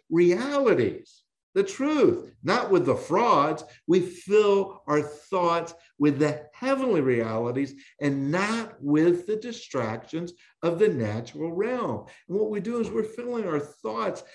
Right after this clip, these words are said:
with the evil and the wickedness, and we're, we're putting our, our thoughts in, in areas that doesn't bring honor and glory to God.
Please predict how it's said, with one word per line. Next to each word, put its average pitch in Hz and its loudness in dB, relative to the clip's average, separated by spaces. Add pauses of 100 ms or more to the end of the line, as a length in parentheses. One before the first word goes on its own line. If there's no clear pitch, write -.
(160)
with 165 4
the 165 0
evil 202 -2
and 135 -2
the 127 -2
wickedness, 160 0
and 131 -6
we're, 143 -2
we're 143 -2
putting 220 -2
our, 123 -4 (260)
our 139 0
thoughts 202 -4
in, 147 -6
in 143 -6
areas 185 2
that 135 -4
doesn't 175 -2
bring 143 -2
honor 147 -8
and 131 -6
glory 131 -4
to 127 -4
God. 147 -8